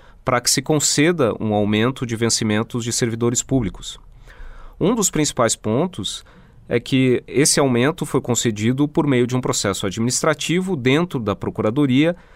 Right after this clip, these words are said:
sem um projeto de lei que faça prever na lei esse aumento de despesa por parte do governo estadual, já que o aumento salarial dos, desses procuradores representa um aumento de despesa. Então, por conta da forma como foi concedido esse reajuste,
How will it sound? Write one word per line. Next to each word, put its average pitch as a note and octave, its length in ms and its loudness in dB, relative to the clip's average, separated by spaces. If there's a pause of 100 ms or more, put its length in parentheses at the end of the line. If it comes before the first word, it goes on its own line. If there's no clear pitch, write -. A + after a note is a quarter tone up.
(140)
sem - 560 2
um G#3 140 0
projeto B2 600 0
de A#2 140 0
lei D3+ 340 4
que - 160 -6
faça A#2 380 0
prever F#2+ 340 -2
na B2 160 2
lei F3 360 0 (100)
esse F3 300 4
aumento D#3+ 420 2
de D#3 140 -8
despesa C#3+ 560 0
por D3+ 160 -4
parte C3+ 340 -2
do C3+ 80 -8
governo C3+ 260 0
estadual, C#3+ 560 0 (240)
já F#2+ 220 -2
que - 100 -8
o A#2 60 2
aumento G2 320 0
salarial G2 480 0
dos, G#2+ 320 -4
desses F2+ 380 -4
procuradores F3 560 0
representa D#3 500 -4
um D#3 60 -2
aumento A2 320 -2
de A2+ 120 -6
despesa. C3+ 540 0 (640)
Então, D3 240 2
por A3 140 0
conta F#3 260 0
da D#3+ 80 2
forma F3+ 380 2
como D3 160 0
foi C3 180 0
concedido F#2+ 540 -2
esse - 160 -4
reajuste, B2+ 640 0